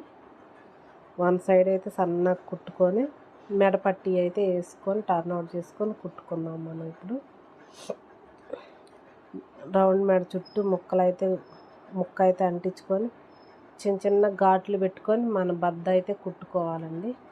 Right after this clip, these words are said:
దానిపైన సన్నగా కుట్టేసుకోవాలి. ఆ ఖర్చు అన్నది చిన్న ముక్క వైపుకే ఉండాలి,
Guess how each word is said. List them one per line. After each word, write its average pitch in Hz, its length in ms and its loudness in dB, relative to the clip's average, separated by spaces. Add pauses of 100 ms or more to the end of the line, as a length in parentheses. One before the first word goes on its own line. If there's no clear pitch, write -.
(500)
దానిపైన 196 520 4
సన్నగా 190 520 2
కుట్టేసుకోవాలి. 185 880 -2 (480)
ఆ 180 140 2
ఖర్చు 214 320 2
అన్నది 240 300 4
చిన్న 220 200 2
ముక్క 226 280 2
వైపుకే 220 480 2
ఉండాలి, 165 420 -2